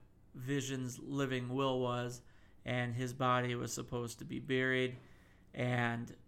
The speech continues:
uh, they are trying to rebuild Vision, and then we learn that a mystical white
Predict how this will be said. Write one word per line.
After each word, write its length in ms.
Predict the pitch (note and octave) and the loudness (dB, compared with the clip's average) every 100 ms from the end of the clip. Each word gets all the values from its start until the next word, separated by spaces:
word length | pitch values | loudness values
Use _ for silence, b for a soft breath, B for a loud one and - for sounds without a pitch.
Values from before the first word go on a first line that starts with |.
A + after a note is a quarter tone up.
| - | -8
uh, 220 | C3 B2 | -6 -4
they 200 | C3 B2+ | 0 2
are 120 | B2 B2 | 2 0
trying 480 | C3+ A#2+ A#2 A#2+ | 0 0 0 -2
to 320 | A2+ B2+ A#2+ A#2+ | -6 -6 -4 -2
rebuild 680 | B2+ B2 C3 C3 B2+ B2 - | -2 0 2 2 2 -2 -8
Vision, 480 | C#3 C3 A#2+ B2 B2 | -4 -2 0 -2 -2
and 180 | C3 B2+ | -2 -2
then 100 | A#2+ | -2
we 100 | A#2+ | -2
learn 440 | A#2+ B2 B2 A#2+ | -2 -2 -2 -2
that 360 | A#2+ A#2+ A#2+ A#2+ - | 0 0 0 -4 -6
a 340 | B2 A#2+ A#2+ B2+ | -2 -2 -2 -4
mystical 720 | B2+ B2 C3+ C3 B2 B2 - B B B B | -6 -6 -8 -4 -4 -6 -10 B B B B
white 460 | D3 C#3+ F3 F3+ | 2 8 8 8